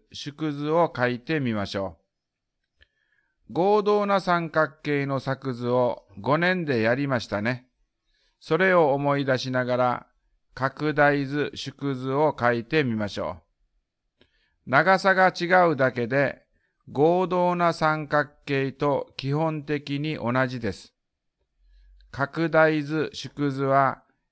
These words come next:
辺の長さが一定の比で拡大、縮小し、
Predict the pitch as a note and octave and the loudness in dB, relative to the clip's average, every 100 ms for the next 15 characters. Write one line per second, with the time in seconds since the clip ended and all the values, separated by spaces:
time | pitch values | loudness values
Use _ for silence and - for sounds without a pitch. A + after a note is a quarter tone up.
0 | _ D#3+ F#3 G3 F#3 D3+ B2+ C3 B2+ A#2+ | _ -2 -2 0 -2 -2 0 0 0 -2
1 | B2 B2 C3+ B2 - _ - D#3 _ _ | -2 0 0 0 -6 _ -12 -12 _ _
2 | - D3+ D3 C3 A#2+ F#2+ A2 C3+ D3+ - | 0 2 2 0 -4 -4 -2 0 0 -2
3 | _ - A#2 - B2+ B2 B2+ B2 A#2 - | _ -12 -10 -8 -4 0 2 2 -2 -8
4 | - A2+ B2 A2+ B2+ A#2+ A2+ - B2 - | -14 -10 -8 -4 0 0 -2 -4 -8 -8